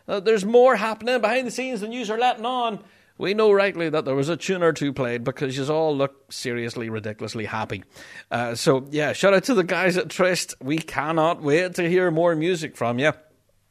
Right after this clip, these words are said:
And, uh, yeah, this little picture is showing that you guys are back together again and hanging out and possibly playing a few tunes. It's just, just nothing more than a tease for all of us. Yeah, so knock it off. Knock it off. <laughs> Shout out to the guys at Tryst.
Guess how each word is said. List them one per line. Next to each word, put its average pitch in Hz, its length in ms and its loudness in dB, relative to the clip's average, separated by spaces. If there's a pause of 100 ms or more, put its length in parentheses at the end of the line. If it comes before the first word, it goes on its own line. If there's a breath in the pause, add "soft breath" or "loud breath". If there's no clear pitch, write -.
(140)
And, 131 220 -2
uh, 117 160 0 (640 loud breath)
yeah, 151 320 -8
this 165 220 -4
little 185 200 2
picture 165 320 0
is 139 80 0
showing 143 300 0
that 135 140 -4
you 139 100 -4
guys 131 260 -2
are 120 80 -2
back 110 280 -4
together 156 400 -2
again 131 360 -2
and 113 100 -6
hanging 117 360 -4
out 139 200 -2
and 120 160 -14
possibly 359 640 -8
playing 359 320 -10
a 339 40 -8
few 370 220 -12
tunes. 339 340 -8 (420 loud breath)
It's 147 200 -6
just, - 260 -4 (160)
just 262 240 -4
nothing 151 400 0
more 123 260 2
than 113 160 -4
a 101 40 -6
tease 98 460 -12
for 110 200 -10
all 104 180 -6
of 107 120 -6
us. - 280 -6
Yeah, 110 200 -4
so 120 260 -4 (160)
knock 156 320 -2
it 110 80 -4
off. 76 340 -14 (320)
Knock 262 260 -2
it 226 60 -4
off. 247 380 0
<laughs> - 1200 -12
Shout 151 240 -2
out 170 120 2
to 151 80 -6
the 139 80 -4
guys 120 280 -4
at 127 140 -10
Tryst. 104 280 -6